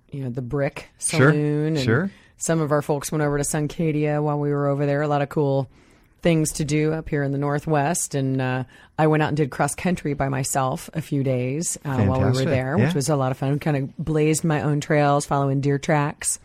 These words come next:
Speaker 2: Yeah, yeah.
Speaker 1: It was a lot of fun.
Speaker 2: I, I'm conflicted with cross country skiing. I'm Norwegian.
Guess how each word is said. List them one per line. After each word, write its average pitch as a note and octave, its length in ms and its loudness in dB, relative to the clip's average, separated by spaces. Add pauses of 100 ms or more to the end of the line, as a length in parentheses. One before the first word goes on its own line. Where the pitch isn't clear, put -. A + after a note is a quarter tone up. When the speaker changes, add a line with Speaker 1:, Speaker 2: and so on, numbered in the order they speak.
(140)
Speaker 2:
Yeah, G2+ 420 4 (140)
yeah. G#2+ 260 6
Speaker 1:
It - 20 2
was - 100 0
a D3 60 0
lot C#3+ 80 0
of - 40 -10
fun. B2+ 260 0 (220)
Speaker 2:
I, D3+ 160 4
I'm D3 220 2
conflicted C#3 580 2
with A2 160 0
cross G#2 300 0
country G2+ 320 2
skiing. G#2+ 320 2
I'm A#2+ 140 6
Norwegian. G#2 640 2